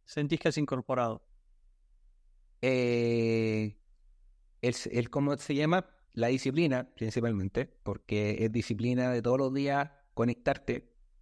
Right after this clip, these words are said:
Speaker 2: a tu, algo que yo no tenía muy, el, ahí me acordé. Esto yo creo que el punto más importante, que una frase que, que, que,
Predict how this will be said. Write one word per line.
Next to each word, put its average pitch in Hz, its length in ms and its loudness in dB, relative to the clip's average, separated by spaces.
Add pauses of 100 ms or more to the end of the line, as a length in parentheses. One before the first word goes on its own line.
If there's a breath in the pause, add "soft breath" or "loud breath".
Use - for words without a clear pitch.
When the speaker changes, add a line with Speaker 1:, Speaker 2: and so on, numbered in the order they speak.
(720)
Speaker 2:
a 113 120 4
tu, 113 640 -2
algo 123 260 2
que 117 120 0
yo 123 100 4
no 120 120 2
tenía 127 300 2
muy, 135 760 2 (760)
el, 131 380 2 (200)
ahí 127 240 4
me 135 60 4
acordé. 117 400 2 (580)
Esto 160 300 0
yo 151 100 2
creo 156 180 4
que 156 80 2
el 147 100 -2
punto 160 300 0
más 151 100 4
importante, 165 640 0
que 143 80 -4
una 143 160 0
frase 151 420 -2
que, 127 480 -4
que, - 500 -4
que, 117 440 -2